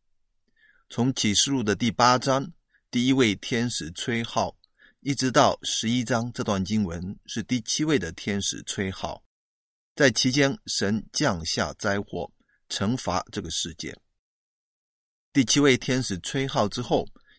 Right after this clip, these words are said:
耶稣基督第二次降临，在世上建立神和耶稣基督的国。这节经文中的我主指的是神自己，所以神的国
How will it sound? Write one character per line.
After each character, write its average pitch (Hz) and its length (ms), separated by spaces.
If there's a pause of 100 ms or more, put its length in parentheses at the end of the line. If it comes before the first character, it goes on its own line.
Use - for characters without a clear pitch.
(100)
耶 123 140
稣 123 140
基 117 160
督 117 180 (120)
第 113 120
二 131 140
次 - 200
降 90 260
临， 82 200 (540)
在 117 240
世 120 340
上 110 240 (160)
建 113 240
立 101 240
神 95 540
和 98 340 (100)
耶 120 120
稣 113 260
基 107 140
督 107 140
的 95 100
国。 - 340 (1500)
这 175 140
节 156 120
经 170 200
文 143 160
中 147 180
的 127 120
我 104 280
主 73 480 (220)
指 - 120
的 98 140
是 101 320
神 82 380
自 95 180
己， - 240 (560)
所 - 160
以 131 60
神 - 200
的 143 120
国 95 340